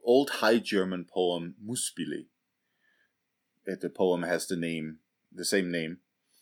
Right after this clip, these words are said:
And it looks like that word actually meant the Christian apocalypse back in the, uh, ninth century. Um, when this poem was composed, because it's all about, um,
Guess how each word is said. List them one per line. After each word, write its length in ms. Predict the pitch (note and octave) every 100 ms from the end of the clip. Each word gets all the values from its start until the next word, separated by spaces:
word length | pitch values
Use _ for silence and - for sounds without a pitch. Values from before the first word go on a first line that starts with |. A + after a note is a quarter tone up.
| _ _
And 120 | B2+
it 60 | D#3
looks 180 | G3 G3
like 160 | E3+ -
that 220 | D3 A2+
word 520 | G2+ D3 B2+ A2 G2
actually 380 | G2+ G#2 - A2
meant 320 | G#2 G2+ F2+
the 100 | F#2+
Christian 440 | - D3+ D3 - F#2
apocalypse 680 | D#2 D#2+ D2+ E2 D#2+ - - -
back 260 | F2 E2
in 180 | F2+ E2+
the, 340 | E2 D#2 D2+ - _ - - _ _
uh, 240 | F2+ E2+
ninth 260 | E2+ E2 E2
century. 580 | - G2+ G2 - - - _ _ -
Um, 520 | D2+ D2+ D2+ D2+ C#2+ _
when 320 | F2 E2 D#2+
this 140 | - -
poem 380 | _ F2 E2+ D#2+
was 140 | -
composed, 640 | - D#2+ - D#2+ D#2 - _ - -
because 240 | - C#3 C#3
it's 140 | C#3
all 180 | D#3+ E3
about, 400 | C3+ A#2+ A2 - - - - -
um, 720 | G2+ F#2 F2+ F2+ F2 F2 F2